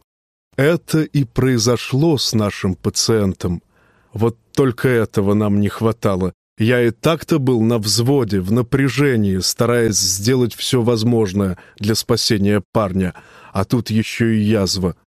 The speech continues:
Родители этого молодого человека каждое утро после обхода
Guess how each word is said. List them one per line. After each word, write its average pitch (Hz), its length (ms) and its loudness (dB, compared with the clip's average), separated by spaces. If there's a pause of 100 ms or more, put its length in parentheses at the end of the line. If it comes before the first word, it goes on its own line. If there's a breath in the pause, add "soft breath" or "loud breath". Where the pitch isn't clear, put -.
(340)
Родители 156 580 0
этого 139 300 2
молодого 127 560 2
человека 123 720 0
каждое 131 580 0
утро 113 380 -2
после 107 420 0
обхода 123 580 -2